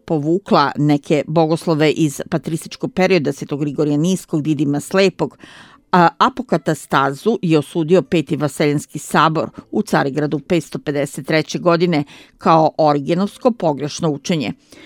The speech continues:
Biblijska tvrdnja o ponovnom vaspostavljanju tvari, kao i učenje o subotstvovanju Božjem, nepodudarno je sa apokatastazom, koja je čisto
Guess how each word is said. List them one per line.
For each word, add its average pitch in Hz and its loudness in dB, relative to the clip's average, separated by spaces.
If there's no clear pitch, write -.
Biblijska 202 2
tvrdnja 214 2
o 156 2
ponovnom 160 0
vaspostavljanju 160 0
tvari, 151 2
kao 143 2
i 147 0
učenje 151 -2
o 147 0
subotstvovanju 147 -2
Božjem, 170 2
nepodudarno 151 2
je 147 2
sa 147 2
apokatastazom, 156 -2
koja 160 4
je 139 2
čisto - 0